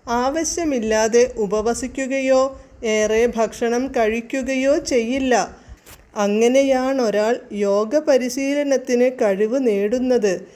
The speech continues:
ഏറെ ഭക്ഷിക്കുന്നവൻ ഉറക്കത്തിൽ അധികം സ്വപ്നങ്ങൾ കാണും. തന്മൂലം വേണ്ടതിലേറെ ഉറങ്ങുകയും ചെയ്യും. ദിവസത്തിൽ ആറ് മണിക്കൂറിലധികം ആരും ഉറങ്ങേണ്ടതില്ല.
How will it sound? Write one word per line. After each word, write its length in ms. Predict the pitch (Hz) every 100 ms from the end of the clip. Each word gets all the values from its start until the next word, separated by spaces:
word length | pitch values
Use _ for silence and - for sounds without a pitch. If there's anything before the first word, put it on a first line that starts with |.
| - _ 233
ഏറെ 440 | 214 220 233 247
ഭക്ഷിക്കുന്നവൻ 1040 | 220 220 208 254 247 254 247 247 240 262 262
ഉറക്കത്തിൽ 720 | 208 196 208 254 247 262 269 -
അധികം 540 | 202 190 226 226 262 269
സ്വപ്നങ്ങൾ 680 | 226 202 226 240 247 262 277
കാണും. 440 | 247 202 208 185 - - _ -
തന്മൂലം 640 | 208 190 190 208 220 240 262 -
വേണ്ടതിലേറെ 1160 | 202 202 208 226 254 285 240 196 196 208 240 247
ഉറങ്ങുകയും 840 | 202 190 208 233 247 247 262 311
ചെയ്യും. 680 | 302 247 214 190 185 - _ -
ദിവസത്തിൽ 840 | 214 247 269 277 311 311 294 285 285 -
ആറ് 380 | 220 240 269 320
മണിക്കൂറിലധികം 1200 | 294 226 214 214 262 277 269 226 190 214 233 240 -
ആരും 420 | 190 185 202 254 220
ഉറങ്ങേണ്ടതില്ല. 1000 | 202 190 202 240 269 285 269 220 190